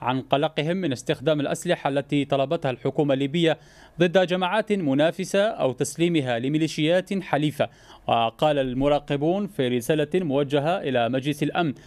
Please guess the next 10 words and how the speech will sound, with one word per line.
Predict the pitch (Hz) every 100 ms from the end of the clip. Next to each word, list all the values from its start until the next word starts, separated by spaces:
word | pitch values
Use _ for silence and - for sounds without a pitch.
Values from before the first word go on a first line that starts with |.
| - - -
على | 123 131
الرغم | 170 151 131
من | 131 -
أن | 156
التهديد | 143 143 135 185 156
الذي | 127 127 143
تشكله | 147 147 151 180 160 135 139
هذه | 151
الجماعات | 147 139 139 151 165
الإرهابية | 135 131 131 135 156 143